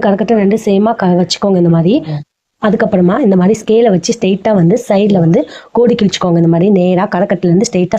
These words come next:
சைடுல வந்து கோடு கிழிச்சுக்கோங்க. எதுக்காக இந்த மாதிரி ஸ்ட்ரெயிட்டா கோடு கிழிக்கிறோம்னா துணி லெவலா, ரெண்டு துணியும் லெவலா இருக்கணும். அதாவது மொத்தம் நாலு துணி வந்து லெவலா இருக்கணும். அதுக்காக இந்த மாதிரி ஸ்ட்ரெயிட்டா கோடு கிழிச்சு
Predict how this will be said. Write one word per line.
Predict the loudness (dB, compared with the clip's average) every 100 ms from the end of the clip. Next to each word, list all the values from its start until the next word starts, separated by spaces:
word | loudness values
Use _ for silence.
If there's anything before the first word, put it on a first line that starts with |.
| -2
சைடுல | 0 2
வந்து | 0
கோடு | 0 -2
கிழிச்சுக்கோங்க. | -2 -4 -2 0 0 0 -4 -10 -20 -10
எதுக்காக | -2 0 2 2
இந்த | 2
மாதிரி | 2 0
ஸ்ட்ரெயிட்டா | -2 -2 -2
கோடு | 0 0
கிழிக்கிறோம்னா | 0 0 0 0
துணி | 0 0 2
லெவலா, | 2 0 2
ரெண்டு | 2 2
துணியும் | 2 2 2
லெவலா | 2 2 0
இருக்கணும். | 0 0 0 -4 -8
அதாவது | -2 0 2
மொத்தம் | 2 2
நாலு | 2 2 2
துணி | 2 2
வந்து | 2
லெவலா | 2 2 2
இருக்கணும். | 0 0 0
அதுக்காக | 0 0 0
இந்த | 0
மாதிரி | 0 0
ஸ்ட்ரெயிட்டா | -2 -2
கோடு | -2 -2
கிழிச்சு | -2 -2